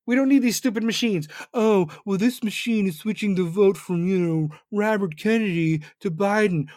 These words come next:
or Jill Stein to," why is it doing that?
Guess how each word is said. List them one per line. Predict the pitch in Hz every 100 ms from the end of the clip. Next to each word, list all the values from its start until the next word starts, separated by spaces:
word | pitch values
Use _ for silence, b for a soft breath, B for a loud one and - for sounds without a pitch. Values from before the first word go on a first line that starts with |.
| B
or | 190 175
Jill | 156 214 214
Stein | - 240 220 214 196 151 B
to," | -
why | 208 202 196 226 285
is | 285
it | 294 202
doing | 285 277 254
that? | 302 359 233 -